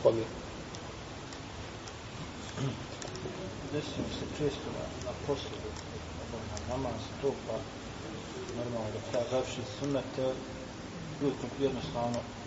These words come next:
Speaker 2: oni samo farz klanjaju. Dok sam ja klanjao sunnet, oni već kamet i u mihrab, obično, onaj, većina od njih ne, ne poznaje osnovne stvari u namazu. Ja ih pitam šta ako izgubi imam abdest,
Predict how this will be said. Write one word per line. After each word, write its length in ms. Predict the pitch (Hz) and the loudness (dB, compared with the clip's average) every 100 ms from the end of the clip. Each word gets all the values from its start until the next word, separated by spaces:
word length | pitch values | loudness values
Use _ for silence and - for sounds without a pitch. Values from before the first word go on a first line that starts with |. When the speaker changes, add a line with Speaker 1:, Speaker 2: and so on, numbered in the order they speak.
| - - 131 | -8 -4 0
Speaker 2:
oni 160 | 123 - | 0 2
samo 140 | 127 113 - | 4 4 2
farz 160 | 117 117 | 0 0
klanjaju. 320 | 117 110 92 - - - | -2 -2 -2 -4 -4 -4
Dok 280 | 117 - - | -4 -4 -2
sam 100 | 123 | 2
ja 120 | 127 120 120 - | 4 4 0 -2
klanjao 280 | 135 120 107 - | 0 2 0 2
sunnet, 260 | 143 139 - - - - - - - - - - | 4 4 2 -4 -4 -4 -4 -6 -6 -6 -4 4
oni 160 | 135 123 131 | 6 6 4
već 180 | - - - - - - - - | 4 2 -2 -2 -2 -4 -2 4
kamet 420 | 127 143 139 - 131 | 6 8 6 2 0
i 40 | 123 | 2
u 60 | 120 | 4
mihrab, 420 | 143 131 135 120 113 - - - - - - - | 4 8 8 8 6 -2 -4 -4 -4 -4 -2 0
obično, 380 | 123 - - 123 117 - 113 | 2 2 -2 0 2 2 0
onaj, 240 | 113 113 113 - - - | 0 -2 -2 -6 -6 -6
većina 320 | - 135 123 | -2 4 6
od 120 | 131 | 8
njih 140 | 127 123 | 6 4
ne, 100 | 131 - | 4 4
ne 80 | 131 143 | 4 6
poznaje 300 | 139 131 131 | 8 10 8
osnovne 340 | - 123 120 - | 8 2 2 4
stvari 240 | 135 117 | 6 8
u 60 | 110 | 6
namazu. 380 | 110 110 113 110 | 2 2 4 6
Ja 80 | 110 | 6
ih 60 | 107 | 6
pitam 280 | 131 - 120 104 - - - - - | 2 4 4 4 2 0 0 0 4
šta 100 | 135 | 6
ako 200 | 117 - | 6 4
izgubi 280 | 127 127 117 127 | 2 2 2 4
imam 240 | 117 110 | 4 6
abdest, 340 | 123 - 101 | 4 4 0